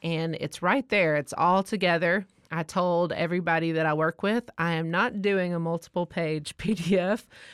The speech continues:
um, or a multiple page document that you have to go hunt for. It's all on one P D F. So you can just print it out. And kids, get your colors out, get your markers out,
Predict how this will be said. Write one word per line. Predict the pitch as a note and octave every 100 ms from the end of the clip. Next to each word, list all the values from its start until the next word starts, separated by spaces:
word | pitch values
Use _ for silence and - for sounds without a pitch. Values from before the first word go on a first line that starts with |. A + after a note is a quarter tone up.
| - -
um, | F3 E3+ D#3 D#3 _ -
or | F#3+ E3+
a | F3
multiple | F#3+ F#3+ - F#3 E3+
page | F#3 E3+ D3+ D3 -
document | E3+ F3+ F#3 D#3 D3+
that | - D#3+
you |
have | D#3+ D#3
to |
go | - D3+
hunt | F3+ F3
for. | - D3+ D3+
It's | D3 -
all | G3 G#3
on | F#3+ F3
one | D#3+ D3+
P | D3+ D3+
D | C#3+
F. | A2+ -
So | -
you | E3
can | D#3+
just | D#3 D3 -
print | G#3+ A#3+
it | A3
out. | E3 D#3+ - _ - - - -
And | F3 D#3+
kids, | - G3+ A#3 A3 -
get | G3 F#3+
your | C4+
colors | - A#3+ A3+ A3+ G3+
out, | F#3+ G3 -
get | F#3 F#3
your | G#3
markers | G3 G3 G#3+ - G3 D#3+
out, | C3 C#3+ E3